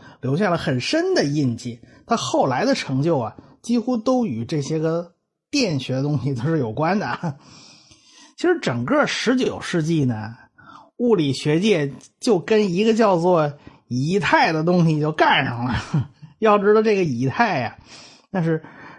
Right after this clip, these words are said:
认识光的本质的核心问题。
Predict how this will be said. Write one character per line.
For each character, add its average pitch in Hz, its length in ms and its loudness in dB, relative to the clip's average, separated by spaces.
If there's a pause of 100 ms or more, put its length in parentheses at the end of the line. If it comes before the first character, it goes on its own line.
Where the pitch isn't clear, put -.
(120)
认 240 400 2
识 165 260 0
光 254 460 2
的 202 100 2
本 127 580 -4
质 226 240 0
的 131 140 -4
核 - 380 -2
心 180 200 -2
问 143 160 -2
题。 - 180 -18